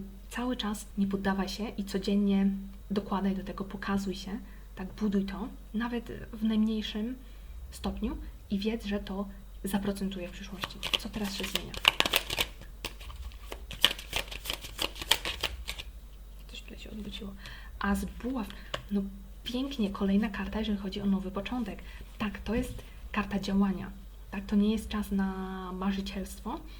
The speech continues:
i na snucie projektów i tak dalej, tylko na konkretne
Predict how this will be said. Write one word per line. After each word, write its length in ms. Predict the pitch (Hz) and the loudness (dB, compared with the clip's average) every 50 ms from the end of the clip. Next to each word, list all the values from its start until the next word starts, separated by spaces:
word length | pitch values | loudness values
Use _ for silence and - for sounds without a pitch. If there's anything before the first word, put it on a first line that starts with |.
| - - - - - - - - | -14 -14 -14 -12 -10 -8 -2 2
i 580 | 208 202 196 196 196 196 196 196 190 190 190 185 | 4 6 8 8 10 10 10 8 6 4 2 0
na 220 | 185 180 180 180 180 | -2 -4 -4 -6 -8
snucie 760 | - - - - - - - 202 196 202 220 214 - 233 202 | -8 -8 -10 -10 -10 -6 2 6 8 8 8 8 6 2 -2
projektów 500 | - - 214 202 190 196 190 - 247 247 | 0 0 0 0 0 0 -2 -4 -4 -4
i 40 | - | -4
tak 140 | 202 185 190 | -4 -4 -4
dalej, 220 | - - 254 269 | -2 -2 -2 -2
tylko 200 | - - - 214 | -2 0 2 4
na 240 | 202 196 196 - - - - - - - | 4 4 4 2 0 -2 -8 -10 -6 0
konkretne 540 | - 208 - - 190 - - 185 180 185 | 0 2 2 2 -2 -2 -2 -4 -6 -6